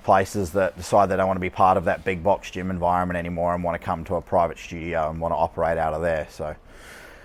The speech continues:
the whole uncertainty of it all, of, of it all is very, very hard to, to contemplate and hard to, and hard to deal with every day. And like I said, I'm very lucky that I've had amazing clients stick behind me and things like that. Uh,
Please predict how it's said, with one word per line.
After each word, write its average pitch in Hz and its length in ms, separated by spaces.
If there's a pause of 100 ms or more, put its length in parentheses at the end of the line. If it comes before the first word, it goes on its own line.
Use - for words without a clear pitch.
(520)
the - 80
whole 156 260
uncertainty 120 580
of 113 40
it 113 140
all, 110 240
of, 104 340
of 107 160
it 104 80
all 107 300
is 98 100
very, 104 260
very 95 220
hard 95 380
to, 87 320 (1300)
to - 80
contemplate 101 680
and 90 100
hard 92 320
to, 90 320
and 85 160
hard 92 240
to 95 60
deal 92 260
with 90 160
every 82 220
day. 85 300 (520)
And 98 300
like 104 180
I 101 60
said, 101 180
I'm 98 140
very 98 200
lucky 95 280
that 92 80
I've 90 100
had 98 140
amazing 92 420
clients 95 400
stick - 240
behind 92 400
me 92 120
and 87 120
things 92 220
like 78 140
that. 92 220 (680)
Uh, 85 560